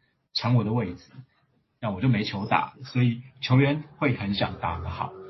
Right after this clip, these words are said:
可是总管、教练又不想要那些签，就，就没有，变得没有价值。所以搞不好这是，这就是爵士为什么会打得好的原因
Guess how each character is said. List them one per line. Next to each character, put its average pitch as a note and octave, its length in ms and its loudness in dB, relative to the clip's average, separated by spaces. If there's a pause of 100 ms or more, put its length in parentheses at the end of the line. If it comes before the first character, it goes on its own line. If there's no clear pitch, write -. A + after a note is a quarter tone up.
(440)
可 G#2 80 -8
是 B2 240 0 (180)
总 A#2+ 240 2
管、 G#2+ 300 0 (240)
教 G#2+ 220 0
练 G#2+ 240 -4
又 A#2 120 -4
不 C3 120 -4
想 F2+ 260 -8
要 G2 300 -6 (420)
那 A#2 80 0
些 A2+ 160 -2
签， G2 480 -4 (240)
就， F#2+ 400 -8 (240)
就 B2+ 140 0
没 A2 80 2
有， G#2+ 80 -2
变 C#3 160 4
得 G2 100 2
没 G#2+ 100 0
有 G#2 100 -2
价 G2+ 340 -4
值。 - 200 -16 (720)
所 - 200 -16
以 F#2+ 280 -4
搞 G2+ 160 -2
不 C#3 100 0
好 D#3 100 10
这 C3+ 140 0
是， C3 320 0 (160)
这 D3+ 140 -2
就 D3+ 160 -2
是 C#3+ 160 -2
爵 A2+ 200 -2
士 C3+ 140 2
为 C3 100 6
什 B2+ 100 0
么 F2+ 60 -8
会 A#2+ 140 -2
打 F2 180 -4
得 G2+ 100 -8
好 F2+ 200 -4
的 F2+ 80 -12
原 F2 220 -14
因 F#2 140 -18